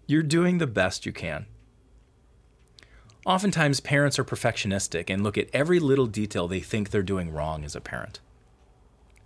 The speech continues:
One of my favorite questions to ask is, "Are you doing a better job than your parents did?" All we can do is try and make a better life and make better choices and be a better parent than our parents.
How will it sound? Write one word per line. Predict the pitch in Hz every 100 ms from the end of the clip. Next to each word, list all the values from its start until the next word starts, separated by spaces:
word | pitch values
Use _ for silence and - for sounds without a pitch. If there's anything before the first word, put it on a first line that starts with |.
| - - -
One | 139
of |
my | 143
favorite | 135 214 214
questions | - 113 - 98
to | -
ask | 87 85 - 80
is, | 76 95 - _ - - - - - - - -
"Are | 123 190
you | 226 190
doing | 165 151
a | 117
better | 107 117
job | 110 95 80 80
than | 85 85
your | 80 80
parents | - - -
did?" | - - 104 _ _ _ _ _ _ _ _ - - - - -
All | 120 147 160
we | 175
can | 147
do | 117 107
is | 98
try | - 110
and | 95
make | 92 90
a |
better | 82 113 135
life | 92 76 98 - - - - -
and | 107
make | 101 87
better | 104 123
choices | 123 82 78 85 90
and | 101
be | 98
a | 110
better | 135 160
parent | 175 80 95 139
than | 180
our | 240
parents. | - - -